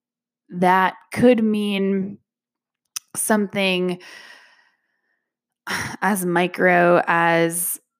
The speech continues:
cutting out a food, uh, cutting food out of your diet or a specific ingredient or something that you're always used to, but it's not making you feel good. So you're going to create the boundary for yourself to not put that into your body anymore because you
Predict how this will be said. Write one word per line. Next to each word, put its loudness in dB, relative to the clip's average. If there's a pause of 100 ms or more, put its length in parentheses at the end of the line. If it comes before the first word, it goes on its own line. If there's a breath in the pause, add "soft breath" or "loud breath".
(1000)
cutting -2
out 2
a -4
food, 6
uh, -4
cutting -2
food 2
out 4
of 0
your 2
diet 2
or 0
a -2
specific -8
ingredient -2
or 0
something -4
that -6
you're 0
always -4
used -2
to, 4
but -2
it's -6
not -2
making -6
you -4
feel 2
good. 0
So 2
you're 4
going -2
to -2
create -2
the 0
boundary 0
for 2
yourself 2
to 2
not 0
put -2
that 2
into -4
your 2
body 4
anymore 0
because -2
you 2